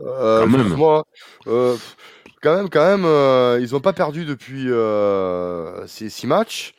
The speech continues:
Speaker 1: Euh, ils restent quand même sur, euh, bon, ils ont fait match nul à Nice, mais ils, ils,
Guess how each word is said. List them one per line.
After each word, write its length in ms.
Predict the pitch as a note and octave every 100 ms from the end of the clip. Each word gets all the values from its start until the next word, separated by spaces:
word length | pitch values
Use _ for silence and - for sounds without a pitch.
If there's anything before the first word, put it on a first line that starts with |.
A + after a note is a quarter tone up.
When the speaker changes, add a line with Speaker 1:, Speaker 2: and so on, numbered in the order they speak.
| _ _ _ _ _ _ G2+
Speaker 1:
Euh, 760 | G2+ G#2 G2+ G2+ G#2 G2+ G2+ G#2+
ils 40 |
restent 200 | A2+ B2
quand 120 | C3 C3
même 240 | C#3+ C3+
sur, 260 | - B2 A2+
euh, 80 |
bon, 180 | G#2 G2
ils 160 | G2 F#2
ont 60 | F2
fait 120 | G#2
match 220 | G2+ -
nul 120 | A#2+
à 120 | C#3 F3+
Nice, 260 | G#3+ -
mais 160 | B2 A#2
ils, 500 | A2 G#2+ G#2+ G#2
ils, 80 | G#2+